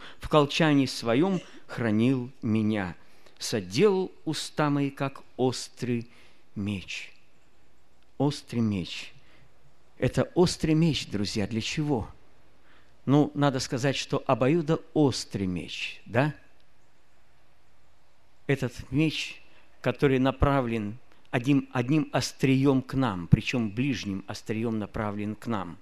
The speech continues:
а другим он направлен к врагам или направлен к другим. Вот этот меч, друзья, и заостренный, он должен прежде всего в нас все обрезать греховное и порочное.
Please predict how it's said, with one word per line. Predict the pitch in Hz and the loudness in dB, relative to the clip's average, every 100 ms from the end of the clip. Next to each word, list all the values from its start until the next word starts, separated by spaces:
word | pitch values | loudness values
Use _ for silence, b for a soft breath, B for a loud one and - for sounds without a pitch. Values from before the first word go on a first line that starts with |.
| - - - - - - - | -18 -20 -20 -20 -20 -20 -6
а | 110 | -4
другим | 107 101 139 143 | -4 -4 -2 -4
он | - 104 | -2 -4
направлен | 101 - 113 98 98 92 - b b b - - | 0 2 2 0 -4 -6 -10 b b b -18 -16
к | - | -6
врагам | 98 90 82 71 69 - - - - - - | -6 -4 -6 -8 -14 -18 -18 -18 -20 -20 -8
или | 123 | -4
направлен | 104 - 110 98 95 | -2 0 -2 -2 -6
к | 85 | -6
другим. | 101 90 87 71 - - - - - - - - - - - | -8 -8 -12 -12 -16 -18 -20 -20 -20 -20 -20 -20 -20 -20 0
Вот | 131 147 - | 2 2 2
этот | 202 196 180 | 2 2 -2
меч, | 160 220 190 131 | 0 2 2 0
друзья, | 135 117 131 | -2 2 0
и | 131 | 0
заостренный, | 120 127 - 131 139 95 73 - - - - - - - - | -2 -4 -2 0 0 -2 -8 -14 -20 -20 -20 -18 -20 -20 -6
он | - 127 107 | -2 0 0
должен | 139 113 120 | 0 0 -4
прежде | - 120 117 113 | 0 0 0 -4
всего | - 107 104 | -6 -4 -4
в | 101 | 0
нас | 113 110 - - b b b - | 0 0 -6 -12 b b b -12
все | - 131 | -2 0
обрезать | 98 113 101 92 | 2 0 0 -2
греховное | 87 87 - 135 117 85 71 - | -6 -8 -2 -2 -2 -6 -12 -12
и | |
порочное. | - 101 98 - - - | -8 -6 -6 -6 -10 -12